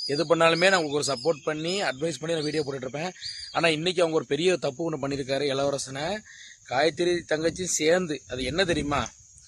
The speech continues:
அதாவது, இளவரசனை வந்து செல்லை பார்த்துட்டு இருந்திருக்காரு, அவர் தங்கச்சியை சண்டை போட்டு இருந்திருக்காரு. போடும்போது நம்ம ஆதிக்குட்டி இருக்கான்ல, ஆதிக்குட்டி என்ன பண்ணிருக்கான் தெரியுமா? இளவரசனை கால் நீட்டி உட்காந்துருக்காருல, வ-, வந்து அவர் காலை வந்து வாயில வச்சு கடிச்சிக்கிட்டு இருக்காரு.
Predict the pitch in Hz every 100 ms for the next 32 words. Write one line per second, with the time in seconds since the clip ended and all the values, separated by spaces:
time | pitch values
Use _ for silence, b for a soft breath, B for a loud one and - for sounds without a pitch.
0 | B B - - 151 156 185 156 131 156
1 | 160 - 151 143 135 139 170 165 147 135
2 | 131 123 123 151 156 160 139 139 139 156
3 | 143 131 156 180 160 147 147 151 139 160
4 | 151 135 127 131 127 B B B - 143
5 | 160 165 147 156 143 117 B - 131 135
6 | 131 156 156 147 135 135 135 127 - B
7 | B B B 117 156 165 156 151 156 143
8 | 135 135 151 131 - 135 139 156 151 156
9 | 135 139 156 147 143 139 131 131 135 120
10 | - B B B - 127 135 131 131 165
11 | 165 139 - 127 143 127 139 139 165 185
12 | 147 156 160 139 147 127 143 120 117 110
13 | 104 95